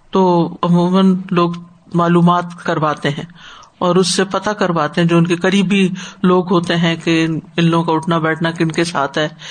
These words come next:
یا ان کے کیسے حالات ہیں گھر میں، یا اور جو جس کی پسند ناپسند ہوتی ہے اس کے مطابق کہ یہ ہماری بچی یا بچہ یہاں ایڈجسٹ کر سکے گا یا نہیں۔ تو یہ دوسروں سے جو پوچھوایا جاتا ہے کسی کے بارے میں، تو یہ پھر تجسس میں آتا ہے۔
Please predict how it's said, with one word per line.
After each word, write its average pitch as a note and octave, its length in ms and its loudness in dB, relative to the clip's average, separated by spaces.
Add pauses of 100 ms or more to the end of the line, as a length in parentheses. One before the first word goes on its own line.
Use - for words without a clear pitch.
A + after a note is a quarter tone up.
(340)
یا F3 120 2
ان E3 140 0
کے E3 180 -2 (180)
کیسے E3+ 300 -2
حالات D#3 460 -2
ہیں D#3+ 180 0
گھر E3 140 -2
میں، E3 200 -2 (360)
یا C4 100 2
اور C#4 140 2
جو A#3+ 180 2
جس G#3 240 -2
کی A#3 100 -2
پسند G3 400 0
ناپسند F3+ 520 0
ہوتی E3+ 300 0
ہے F3 100 -4 (320)
اس - 140 -2
کے G3 100 -2
مطابق F3 500 -2
کہ F3+ 60 -2
یہ F3 120 2 (160)
ہماری E3+ 320 2
بچی E3+ 320 -2
یا F3+ 80 2
بچہ E3 260 -2
یہاں E3 280 -2 (420)
ایڈجسٹ E3+ 360 -2
کر F#3+ 100 0
سکے F#3 360 -2
گا F3 80 0
یا E3+ 180 2
نہیں۔ F3+ 640 -4 (500)
تو A#3+ 80 0
یہ C4 280 2 (100)
دوسروں B3+ 320 2
سے C4 140 0
جو G#3+ 120 0
پوچھوایا G#3 720 0
جاتا G3 300 0
ہے F3+ 60 -2
کسی F3 280 -4
کے F3 120 0
بارے D#3+ 300 -2
میں، D#3 160 -2 (540)
تو G#3+ 100 0
یہ G#3+ 180 4
پھر A#3 160 -2
تجسس E3+ 560 -2
میں F3 100 2
آتا C#3+ 340 -4
ہے۔ - 80 -6